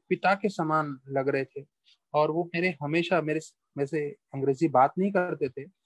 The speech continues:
लेकिन वो हमेशा एक मुस्कुराते थे और मेरे हर चीज का ध्यान रखते थे। मेरे से उम्र में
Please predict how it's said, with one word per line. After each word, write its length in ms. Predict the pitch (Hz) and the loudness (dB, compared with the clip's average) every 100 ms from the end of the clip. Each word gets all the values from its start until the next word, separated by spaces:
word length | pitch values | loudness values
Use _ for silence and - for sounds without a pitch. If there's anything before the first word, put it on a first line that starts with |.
| _ - | _ -2
लेकिन 240 | 160 175 | 0 0
वो 100 | 175 170 | 0 0
हमेशा 360 | 160 170 175 | -2 -2 -2
एक 100 | 175 | -2
मुस्कुराते 600 | 160 143 - 147 139 160 | -4 -6 -2 0 2 0
थे 220 | 156 160 | -2 0
और 180 | 156 147 | 0 0
मेरे 200 | 151 160 | -2 -2
हर 220 | 135 165 | 0 -2
चीज 260 | 170 175 170 | 0 -2 0
का 80 | 170 | -2
ध्यान 300 | 147 135 135 | -2 -2 -2
रखते 240 | 131 - 127 | -4 -8 -12
थे। 180 | 123 - _ - - _ _ _ _ | -14 -18 _ -20 -20 _ _ _ _
मेरे 140 | 139 156 | -2 0
से 200 | - 185 | 0 -2
उम्र 360 | - 156 170 | -2 0 2
में 240 | 180 156 | 2 0